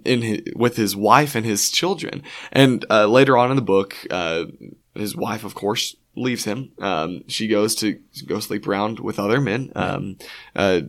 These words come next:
Speaker 1: 'cause in her heart, she, uh, she's still a prostitute. She hasn't turned away from those ways. And so,
Speaker 2: Yeah.
Speaker 1: um, so I, I just think it's a great example of, you know, go even though there's gonna be trouble. God said, "Hey, Hosea, go marry a prostitute. Go,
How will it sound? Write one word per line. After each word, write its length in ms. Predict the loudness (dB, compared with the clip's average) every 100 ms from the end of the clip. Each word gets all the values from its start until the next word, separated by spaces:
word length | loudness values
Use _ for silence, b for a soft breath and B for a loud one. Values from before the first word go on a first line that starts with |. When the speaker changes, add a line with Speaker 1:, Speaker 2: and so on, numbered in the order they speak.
| -10 -20 -20 -6
Speaker 1:
'cause 240 | -4 -2
in 120 | -4 -4
her 180 | -4
heart, 320 | 0 2 2 0
she, 380 | -4 -4 -6 -8
uh, 300 | -6 -6 -8 -10
she's 240 | -8 -6
still 180 | -2 -2
a 40 |
prostitute. 440 | 0 0 0 -4 -4
She 120 | -4
hasn't 200 | -6 -8
turned 220 | -6 -2
away 180 | 0 0
from 160 | -2
those 220 | -8 -8 -8
ways. 280 | -10 -8
And 140 | -6 0
so, 240 | 2 2 -2 B B B
Speaker 2:
Yeah. 180 | 2 4
Speaker 1:
um, 260 | 2 -2 -12 _ _ _ _ _ -16 -10
so 160 | 0 2
I, 40 | 4 2
I 60 |
just 280 | 2 0 -2 _ 0
think 160 | 2
it's 120 | 2 0
a 60 |
great 240 | 0 0 2
example 460 | 2 0 0 0
of, 240 | 4 4 2 B B B
you 140 | 0
know, 220 | 2 2 -2 _ -6
go 380 | 4 6 8 8
even 260 | 4 0 4
though 140 | 4
there's 160 | 4 2
gonna 160 | 0
be 100 | 0
trouble. 400 | 2 0 -2 -8 -4
God 220 | 2 2
said, 240 | 4 2 2 B B
"Hey, 240 | -4 -4 -4 _ -6
Hosea, 380 | -2 2 2
go 240 | 2 2 2
marry 380 | 2 -2 -2 -2
a 40 |
prostitute. 600 | -4 -6 -6 -6 -8 -2
Go, 320 | 2 2 0